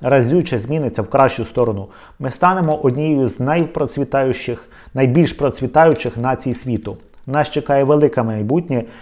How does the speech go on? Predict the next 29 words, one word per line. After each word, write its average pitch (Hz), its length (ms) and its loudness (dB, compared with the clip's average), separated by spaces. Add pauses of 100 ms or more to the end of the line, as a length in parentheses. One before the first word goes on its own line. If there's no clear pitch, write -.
(160)
І 165 120 6
на 165 160 8
обох 165 320 8
циганських 156 580 2
колодах, 165 460 4
на 127 120 0
цьому 139 280 -2
циганському 127 600 -4
хресті, 196 540 -4 (340)
все 202 500 4 (220)
це 170 300 6 (220)
показали, 120 600 4 (200)
ці 127 160 -2
карти. 117 380 0
Тому 165 440 0 (240)
віримо 170 400 8
в 131 60 -2
З 131 80 2
С 151 320 6
У, 196 220 2 (300)
боремося 147 600 6
з - 60 -6
колаборантами, 143 760 4
з - 60 -10
сепаратистами, 139 840 2
з - 40 -18
тими 151 300 4
всіма 147 320 2
гадами, 123 560 4